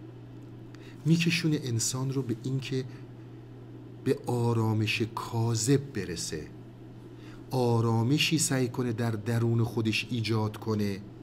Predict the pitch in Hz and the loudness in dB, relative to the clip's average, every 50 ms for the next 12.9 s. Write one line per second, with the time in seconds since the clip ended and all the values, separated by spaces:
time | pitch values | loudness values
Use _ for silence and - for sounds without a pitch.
0 | - - - - - - - - - - - - - 135 113 120 110 101 110 117 | -16 -16 -16 -16 -16 -16 -16 -16 -16 -16 -8 -2 0 2 4 4 2 2 2 2
1 | 113 110 - - 113 110 110 - 120 113 110 110 104 110 110 113 - - 120 110 | 2 0 0 -2 -4 -4 -2 2 4 6 6 6 6 4 2 2 0 0 0 0
2 | 104 113 107 107 110 104 101 107 110 113 110 104 110 113 110 107 107 135 156 147 | 2 2 2 2 2 2 2 0 0 2 2 2 4 4 4 4 4 2 2 2
3 | 139 - - 107 95 92 95 90 82 85 90 87 80 - - - - - - - | 2 2 0 0 -2 -2 -2 -4 -4 -4 -4 -4 -4 -6 -10 -14 -16 -16 -16 -18
4 | - - - - - - - - - 113 120 127 147 156 - 131 113 - 110 104 | -18 -18 -18 -18 -16 -16 -16 -6 0 0 2 4 4 4 4 4 2 2 2 -2
5 | 92 85 - - - - - - - - - - - - - - - - - - | -2 -2 0 0 0 -2 -4 -6 -12 -14 -16 -16 -16 -16 -16 -16 -16 -16 -16 -16
6 | - - - - - - - - 147 156 175 170 170 - - - - - 120 - | -16 -16 -16 -16 -16 -16 0 6 8 10 10 10 8 6 4 2 -2 -4 -8 -2
7 | - 120 117 113 117 117 113 117 110 - - - - - - - 160 156 - 123 | 0 2 4 4 4 2 2 -2 -4 -8 -10 -10 -10 -10 0 2 4 4 4 4
8 | 107 - - - - - 90 85 82 - - - - - - - - - - - | 2 2 0 0 -2 -4 -4 -6 -6 -6 -8 -10 -12 -14 -14 -14 -16 -16 -16 -16
9 | - - - - - - - - - - - - - - 156 175 196 190 160 143 | -16 -16 -16 -16 -16 -16 -16 -16 -16 -16 -16 -16 -4 2 4 4 6 6 4 4
10 | 135 143 156 151 151 - 123 104 87 - - - - - - - - - - - | 4 4 4 2 4 6 6 6 6 4 -2 -10 -14 -16 -16 -16 -16 -16 -16 -16
11 | - - - - - - - - - - - - - - - - - 131 139 135 | -16 -16 -16 -16 -16 -16 -16 -16 -16 -16 -14 -16 -16 -16 -16 -10 -6 -4 -4 -2
12 | - 117 107 101 107 101 101 95 98 85 92 95 92 87 87 85 85 | 0 2 4 4 4 4 2 0 -2 -4 -4 -2 -2 -2 -2 -2 -4